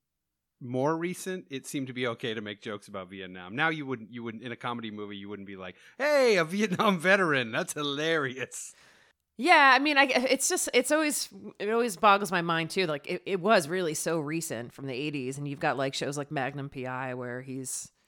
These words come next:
Speaker 2: you know, he and his buddies have, like, just gotten out of Vietnam, and they're starting their, like, new lives and stuff. It's, I don't know.
Speaker 1: Yeah.
Speaker 2: Um,
Speaker 1: Now you wouldn't, you know, again, I think for vet, you know, we, I don't know.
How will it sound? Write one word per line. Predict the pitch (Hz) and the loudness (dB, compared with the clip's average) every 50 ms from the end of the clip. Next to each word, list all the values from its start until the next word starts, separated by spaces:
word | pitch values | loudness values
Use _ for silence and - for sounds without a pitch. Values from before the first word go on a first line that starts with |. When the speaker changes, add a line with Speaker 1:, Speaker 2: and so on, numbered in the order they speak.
| _ _ _ _ _ | _ _ _ _ _
Speaker 2:
you | - 139 143 | -10 -8 -8
know, | 127 117 101 110 139 - - | -6 -6 -8 -8 -10 -12 -14
he | 147 143 147 | -10 -8 -6
and | 147 139 | -6 -6
his | 123 120 | -8 -6
buddies | - 135 139 131 131 135 135 - - - _ _ _ | -4 -4 -4 -2 -4 -6 -6 -8 -12 -16 _ _ _
have, | - 135 - _ _ _ _ _ - - | -20 -20 -20 _ _ _ _ _ -12 -10
like, | 113 117 - _ _ | -10 -10 -12 _ _
just | - 165 135 131 - | -4 -4 -4 -4 -4
gotten | 139 123 110 131 | -4 -4 -4 -4
out | 139 139 131 | -6 -8 -8
of | 127 131 | -8 -8
Vietnam, | 135 120 123 123 127 131 127 123 123 120 127 | -8 -8 -8 -6 -8 -6 -6 -8 -8 -8 -10
and | 123 123 | -10 -10
they're | 120 123 | -12 -10
starting | - - 120 127 123 123 127 | -8 -8 -8 -8 -8 -10 -10
their, | 123 131 131 131 131 131 - _ _ _ | -10 -8 -8 -8 -10 -10 -14 _ _ _
like, | - - 127 | -14 -12 -8
new | - 139 143 143 | -6 -4 -4 -4
lives | 135 135 123 120 120 120 123 123 127 | -4 -4 -4 -6 -6 -8 -8 -10 -10
and | 123 127 | -12 -12
stuff. | - - 135 131 127 127 - - | -12 -10 -10 -10 -10 -12 -14 -18
It's, | 156 - - - - - - | -18 -16 -16 -18 -16 -12 -10
I | 139 | -8
don't | 139 139 123 | -8 -8 -8
know. | 113 110 101 95 90 90 90 _ _ - | -8 -8 -10 -12 -14 -16 -18 _ _ -10
Speaker 1:
Yeah. | 127 127 | -8 -8
Speaker 2:
Um, | 123 123 | -6 -4
Speaker 1:
Now | 131 147 160 165 156 147 | -2 -2 0 0 -2 -2
you | 139 127 123 120 | -4 -6 -8 -8
wouldn't, | 117 120 110 110 107 107 - 113 | -8 -8 -8 -8 -10 -12 -14 -14
you | 110 101 | -12 -12
know, | 98 92 92 | -10 -10 -12
again, | 98 98 101 95 90 | -12 -12 -12 -12 -12
I | 95 95 | -14 -14
think | - 110 95 - _ _ _ _ | -14 -16 -18 -20 _ _ _ _
for | _ - 110 104 | _ -14 -14 -14
vet, | 104 98 110 107 104 104 - | -12 -10 -8 -8 -8 -8 -10
you | 113 107 | -12 -14
know, | 95 92 | -12 -12
we, | 98 104 95 _ _ _ - - | -14 -16 -16 _ _ _ -14 -12
I | 302 320 | -10 -8
don't | 339 320 330 | -8 -6 -6
know. | 311 170 107 95 | -6 -6 -8 -10